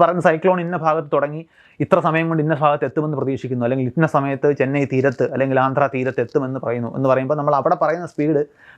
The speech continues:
താരതമ്യേന പത്തോ പതിനഞ്ചോ കിലോമീറ്റർ വേഗത്തിൽ ഈ സൈക്ലോൺ മൊത്തത്തിൽ നീങ്ങി വരുന്നതാണ്.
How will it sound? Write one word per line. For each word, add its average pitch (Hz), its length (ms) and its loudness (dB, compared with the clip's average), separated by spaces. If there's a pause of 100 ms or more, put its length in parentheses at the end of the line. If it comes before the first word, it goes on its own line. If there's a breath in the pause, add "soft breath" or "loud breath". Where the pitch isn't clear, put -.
താരതമ്യേന 180 440 4
പത്തോ 170 220 2
പതിനഞ്ചോ 165 280 -2
കിലോമീറ്റർ 151 360 0
വേഗത്തിൽ 139 280 0
ഈ - 80 -18
സൈക്ലോൺ 156 440 2
മൊത്തത്തിൽ 202 300 2 (100)
നീങ്ങി 135 200 -8
വരുന്നതാണ്. 101 300 -10